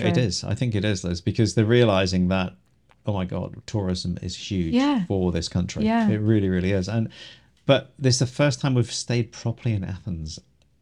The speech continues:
Speaker 1: And I met some lovely people in Athens.
Speaker 2: Yeah.
Speaker 1: You know, I, I needed to get the wheels balanced, um, on the car because, you know, you, you're doing a hundred and thirty K on the,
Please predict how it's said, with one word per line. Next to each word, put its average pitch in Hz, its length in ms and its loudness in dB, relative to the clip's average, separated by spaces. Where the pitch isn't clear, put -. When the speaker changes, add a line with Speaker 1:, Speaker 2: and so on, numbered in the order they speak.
Speaker 1:
And 120 100 2
I 135 80 2
met 123 200 0
some 104 220 -2
lovely 120 300 0
people 98 460 -6
in 92 100 -4
Athens. 87 160 -8
Speaker 2:
Yeah. 185 580 0
Speaker 1:
You 139 100 0
know, 117 120 4
I, 120 380 4
I - 40 6
needed 131 240 0
to 127 80 -4
get 120 100 2
the 113 80 0
wheels 107 320 2
balanced, 85 640 -6
um, 85 340 -2
on 85 120 -4
the 85 60 -6
car 110 300 -6
because, 87 320 -6
you 110 60 0
know, 87 80 -2
you, 92 220 0
you're 107 260 4
doing 107 240 2
a 95 40 2
hundred 98 260 0
and 87 100 -4
thirty 90 240 -4
K 101 260 -4
on 80 140 -2
the, 80 260 -4